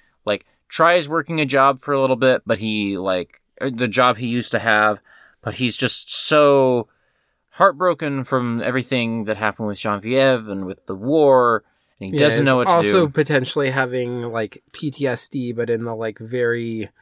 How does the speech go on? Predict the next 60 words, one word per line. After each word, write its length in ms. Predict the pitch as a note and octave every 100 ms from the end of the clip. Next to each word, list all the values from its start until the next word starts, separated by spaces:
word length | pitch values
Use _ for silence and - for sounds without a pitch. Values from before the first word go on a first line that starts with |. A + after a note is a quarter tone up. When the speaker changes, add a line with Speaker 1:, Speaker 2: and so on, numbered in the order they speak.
| _ - _ _
Speaker 2:
this 180 | D3 C3+
is 200 | C#3 B2
a 100 | C3
movie 440 | B2 C3 B2+ B2 A#2+
where 320 | A#2+ A#2 A2+ -
there's 180 | C3+ A#2
not, 220 | B2 A#2+
like, 260 | A#2+ A#2+ - - _ -
real 120 | F#3+
Speaker 1:
Space 640 | - F3 F3 C3+ C3+ C#3 -
to 80 | F3+
Speaker 2:
conception 280 | A#2+ -
of 40 | B2
that, 60 |
and 80 | B2
Speaker 1:
contemplate. 640 | C#3 G2+ G#2+ C#3 C#3 C#3 C#3+
Speaker 2:
so 100 | D#3+
it's 200 | E3 -
kind 260 | - E3+ D#3+
of 100 | D3
just 400 | D3+ C3+ - -
the, 400 | B2+ A#2+ A2+ G#2 _ _ - _ _ _
the 160 | D#3+ D3
fainted, 500 | - G3+ F#3+ F3 C#3+ _ _ _ _ -
also 300 | F#3 F#3 F3
this 180 | D3+ E3
movie 220 | D3 C3
is 160 | A#2
less 240 | B2+ A#2 B2
about 340 | G2+ G#2 A#2
it, 200 | C3 B2+ _ - A#2+
Speaker 1:
Yeah. 220 | A#2+ -
Speaker 2:
but, 80 | G2
like, 380 | A2+ A2 - _ _ _ _ _ _ _ -
has 300 | - D3+ C#3+
also 320 | C3+ - C3+
some 220 | - C3+
of 60 | C3
the 80 | A#2+
stuff 260 | C3 A#2+
that 140 | - D3+
you 80 |
might 180 | C3 C3
associate 500 | B2 - A#2+ - B2
with, 140 | A#2+ A#2+
like, 160 | A2
the 100 | C3+
noir 380 | D3+ E3+ F#3+ F#3
protagonist 720 | E3 D3+ E3+ D#3+ C#3 A#2+ -
who 140 | A#2+ A2+
is 100 | G#2+
a 60 |
soldier 460 | G#2 A#2 A2 G2+ G2+
and 100 | G2
has 140 | G2+
come 200 | - B2
back 380 | A2+ G#2 G2+ -
and 140 | B2+ A#2+
is, 200 | - B2+
Speaker 1:
Yeah. 460 | B2 G2 D2 -